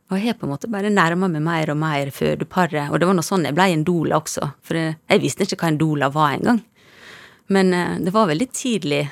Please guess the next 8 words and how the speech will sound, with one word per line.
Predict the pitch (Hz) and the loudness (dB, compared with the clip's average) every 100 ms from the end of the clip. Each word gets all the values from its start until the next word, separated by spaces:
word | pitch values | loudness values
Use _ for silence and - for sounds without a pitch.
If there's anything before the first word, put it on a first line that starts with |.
| - - - | -12 -12 -8
at | - | -6
jeg | 180 | -6
sto | - 202 | -4 -6
på | - | -6
fødestua | - 156 147 - 170 143 147 156 - 156 | -4 -4 -4 -4 -2 2 0 -2 -6 -6
og | 151 151 156 156 - | -4 -4 -4 -8 -2
fulgte | 180 165 - 202 | 0 0 0 -4
par, | - 156 | 0 0